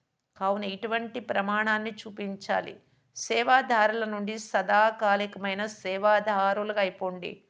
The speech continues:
సదాకాలానికి సేవ చేసేవారిగా,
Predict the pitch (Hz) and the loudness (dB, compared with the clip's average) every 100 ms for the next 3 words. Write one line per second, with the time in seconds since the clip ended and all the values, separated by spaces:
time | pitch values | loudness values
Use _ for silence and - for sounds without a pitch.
0 | _ - 208 185 202 202 208 196 202 202 | _ -10 -6 2 4 4 4 2 2 -2
1 | 208 202 202 196 196 190 190 - 180 185 | -6 -8 -4 -4 -4 -8 -10 -6 -4 0
2 | 180 180 180 | -2 -2 -4